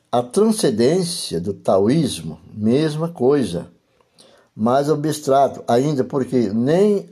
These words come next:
a visão do Buda, que seria uma referência, o taoísmo, ele busca é esse equilíbrio universal.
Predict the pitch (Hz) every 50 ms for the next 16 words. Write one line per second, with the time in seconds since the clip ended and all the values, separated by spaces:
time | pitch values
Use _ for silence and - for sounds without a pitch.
0 | - _ - 127 123 110 95 - - - - 104 104 113 120 110 92 85 110 101
1 | 101 95 95 104 101 95 87 85 85 92 90 85 85 85 117 147 170 170 - _
2 | _ _ - - - - - 101 95 95 92 92 90 85 - - 95 92 98 92
3 | 87 87 87 - _ - 104 101 101 98 - - 98 92 98 117 160 190 175 -
4 | 220 214 - - _ _ _ _ _ _ _ _ _ _ _ _ _ _ _ _
5 | _ _ _ _ _ _ 180 214 233 233 214 - 403 415 _ _ - 147 127 120
6 | 120 123 127 147 175 170 175 165 160 160 151 135 _ _ _ _ _ _ 123 135
7 | 143 127 113 95 98 117 135 151 151 - - - - 170 170 - - _ _ _
8 | _ _ _ _ _ _ _ _ _ _ - 120 123 131 151 156 - - - _
9 | _ - 131 143 151 143 - - - - - - 127 - - 170 147 139 151 165
10 | 170 143 117 95 82 80 76 - - _ _ _ _ _ - - - - - _
11 | _ _ _ _ _ - _ _ _ _ _ _ _ _ _ _ _ - 123 123
12 | 113 120 107 104 - - - 127 107 95 78 71 -